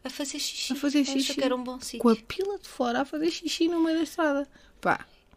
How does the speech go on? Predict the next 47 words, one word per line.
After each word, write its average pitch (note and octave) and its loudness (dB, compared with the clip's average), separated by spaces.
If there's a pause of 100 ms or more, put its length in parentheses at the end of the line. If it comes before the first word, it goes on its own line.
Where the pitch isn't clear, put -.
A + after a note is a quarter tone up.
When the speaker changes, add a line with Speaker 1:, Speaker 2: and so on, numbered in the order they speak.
(140)
Speaker 1:
E A3+ -8
pronto. B3 -8
E G3 0
é F#3+ 4
um F#3+ 2
bom F#3 2
retrato F#3 -2
da G3 0
sociedade. G3+ 2
Olha, E3+ 4
não G3 6
olhes, G3 6
faz A#3 -2
conta C4 -2
que C4 -8
não C4 2
viste. C4+ -2
Speaker 2:
Sim, A3+ 10
Speaker 1:
Não G3 -6
é? G#3 2
E F#3+ 6
segue A#3 8
a G3+ 8
tua B3+ 6
Speaker 2:
exatamente. A#3 4 (220)
Speaker 1:
vidinha. G#3+ 0
Speaker 2:
É, A3 10
é. G#3+ 2
Não A3+ 10
confronta, B3+ 8
Speaker 1:
Caraças. A#3 8
Speaker 2:
não A#3+ 10
confronta. A3 4 (840)
Speaker 1:
<laughs> - -12
Eu D4+ 8
sou G3 0
a - -4
Catarina A3+ 4
e C#4 10
detesto A#3 4
os G#3 -2
dias G#3+ 2
de G#3 2
atividades F#3 2 (100)
extracurriculares F#3 4
das F3+ 2
miúdas. - 0